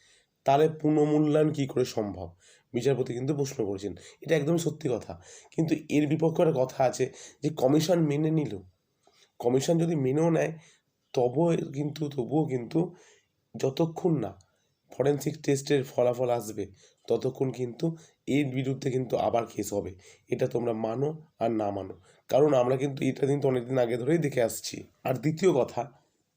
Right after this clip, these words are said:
কমিশন এমন একটা জায়গায় স্ট্যান্ড হয়ে গেছে যে ওরা অযোগ্যদের বার করব, এই চিন্তাভাবনাটাও নেই, উল্টে আবার যোগ্যদের যে নিরাপত্তা দেব, সেই চিন্তাভাবনাও নেই। কারণ যদি এরমভাবে চলতে থাকে, মহামান্য বিচারপতি যদি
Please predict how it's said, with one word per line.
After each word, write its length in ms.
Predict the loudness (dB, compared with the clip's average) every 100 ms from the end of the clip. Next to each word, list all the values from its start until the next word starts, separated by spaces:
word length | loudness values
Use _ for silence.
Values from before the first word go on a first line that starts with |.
| _
কমিশন 440 | 0 2 2 2
এমন 260 | 2 4 4
একটা 200 | 2 0
জায়গায় 260 | 2 4 2
স্ট্যান্ড 420 | 2 2 2 4
হয়ে 100 | 2
গেছে 380 | 0 -2 -8 -10 _ _ _ -14
যে 280 | 0 2 2 0 0
ওরা 380 | 2 2 0 -4 _ _ _
অযোগ্যদের 560 | 0 2 2 2 2 2
বার 300 | 4 4 4
করব, 480 | 2 2 2 -4 -2
এই 100 | -2
চিন্তাভাবনাটাও 800 | 0 0 2 2 2 -2 -2 0
নেই, 160 | 0 -4 -8 _ _ _ _ _ _
উল্টে 460 | 0 2 2 0 -2 -16 _
আবার 280 | 2 4 2
যোগ্যদের 540 | 0 0 0 2 2
যে 280 | 2 2 0 -2 -6 2
নিরাপত্তা 480 | 4 4 2 4 4
দেব, 300 | 4 0 -10
সেই 240 | -6 -4
চিন্তাভাবনাও 520 | -2 -4 -4 -2 -2 -2
নেই। 140 | -4 -4
কারণ 320 | 0 2 2 -4 -14 -20 _ -12 -4
যদি 420 | -2 -2 0 2
এরমভাবে 360 | 2 2 0
চলতে 380 | 0 -2 -2 0
থাকে, 300 | -2 -2 -8 -14 -20 _
মহামান্য 440 | -2 0 2 2 0
বিচারপতি 480 | 0 2 0 -2 -4
যদি 320 | -6 -6